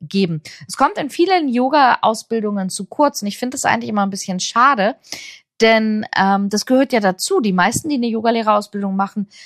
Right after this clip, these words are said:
machen sie zwar oft erstmal für sich, aber dann denken sie, "Ach, ich will doch unterrichten", und dann will man natürlich und darf auch damit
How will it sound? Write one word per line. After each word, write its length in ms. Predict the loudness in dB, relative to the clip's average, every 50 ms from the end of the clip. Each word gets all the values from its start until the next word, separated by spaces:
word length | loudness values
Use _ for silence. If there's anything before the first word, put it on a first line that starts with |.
| -20 _ 0
machen 280 | 0 0 0 0 -2
sie 120 | -2 -2 -4
zwar 260 | -4 -2 0 0 0
oft 240 | 0 -2 -4 -6 -6
erstmal 260 | -6 -6 -6 -8 -6
für 160 | -6 -6 -6
sich, 460 | -4 0 0 0 0 0 -4 -8 -8
aber 160 | -6 -6 -4 -2
dann 340 | 0 0 0 0 -2 -4 _ _ _ _ _ _ -4
denken 240 | -2 -2 -2 -4 -8
sie, 180 | -8 -8 -8 -8
"Ach, 160 | -10 -14 -14 -14
ich 140 | -12 -10
will 100 | -10 -2
doch 220 | 2 2 2 2 2
unterrichten", 680 | -2 0 0 0 0 0 -2 -6 -6 -8 -10 -8 -4 -4
und 100 | -2 -2
dann 160 | -2 -2 -4
will 80 | -4 -2
man 140 | -2 0
natürlich 440 | 0 -2 -2 -4 -6 -4 -4 -4 -6
und 160 | -8 -6 -2
darf 220 | 0 0 0 0 -2
auch 160 | -8 -10 -10
damit 400 | _ -6 -6 -6 -6 -8 -10 -14